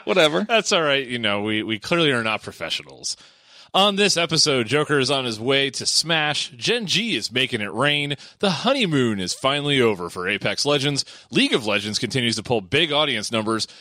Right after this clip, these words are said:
Speaker 2: the latest cheating drama in esports comes from Fortnite, Auto Chess has arrived on mobile, and the hits keep on coming for E S L One Mumbai. But first,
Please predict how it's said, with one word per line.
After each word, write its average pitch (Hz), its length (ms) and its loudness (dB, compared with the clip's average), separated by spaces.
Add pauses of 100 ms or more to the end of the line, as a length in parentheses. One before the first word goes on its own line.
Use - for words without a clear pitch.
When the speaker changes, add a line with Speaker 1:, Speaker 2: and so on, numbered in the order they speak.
(100)
Speaker 2:
the 123 100 -2
latest 143 440 0
cheating 180 340 0
drama 120 300 0
in 107 60 -2
esports 117 440 0
comes 123 240 -4
from 107 140 -12
Fortnite, 139 500 0 (360)
Auto 262 200 4
Chess 123 300 -2
has 107 100 -2
arrived 113 320 0
on 113 160 0
mobile, 151 400 0 (180)
and 120 160 -4
the 104 120 -4
hits - 440 -2
keep - 380 -2
on 156 220 2
coming 117 380 -2
for 107 120 -6
E 101 140 -2
S 101 160 0
L 107 120 2
One 107 200 0
Mumbai. 123 560 0 (200)
But - 140 -6 (140)
first, - 580 0